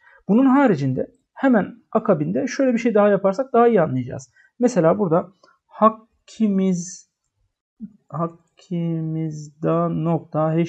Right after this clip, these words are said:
T M L diye bir şey oluşturalım. Hemen bunun içerisinde şöyle bir şey yapalım. Ne diyelim? Hakkımızda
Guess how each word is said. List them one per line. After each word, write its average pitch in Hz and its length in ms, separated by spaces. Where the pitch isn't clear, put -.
T 160 160
M 160 200
L 151 80
diye 135 160
bir 135 60
şey - 160
oluşturalım. 165 640
Hemen 190 380
bunun 165 220
içerisinde 147 840
şöyle 170 320
bir 135 60
şey 143 160
yapalım. 139 500
Ne 165 160
diyelim? 147 340
Hakkımızda 143 1600